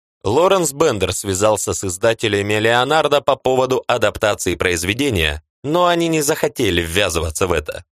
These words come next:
После успеха "Криминального чтива", так или иначе, еще три романа Элмора Леонардо стали доступны для экранизации. Не только "Ромовый пунш", но также "Смертельный выстрел", "Бандиты"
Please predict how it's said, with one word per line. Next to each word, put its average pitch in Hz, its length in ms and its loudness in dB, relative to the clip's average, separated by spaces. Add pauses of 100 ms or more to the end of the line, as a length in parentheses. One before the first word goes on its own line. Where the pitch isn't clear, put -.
(480)
После 87 300 -2
успеха 95 420 -2
"Криминального 98 640 0
чтива", 127 500 -2 (200)
так 76 220 -4
или 80 120 0
иначе, 135 540 0
еще 110 300 -2
три 147 260 0
романа 87 520 0
Элмора 82 400 0
Леонардо 123 520 0
стали 165 400 0
доступны 98 720 -2 (100)
для 87 240 0
экранизации. 82 920 -2 (420)
Не 117 160 -2
только 180 640 0
"Ромовый 92 500 0
пунш", 95 460 -4 (480)
но 80 160 -2
также 82 540 -2 (240)
"Смертельный 156 680 -2
выстрел", 98 500 -4 (300)
"Бандиты" 82 760 -2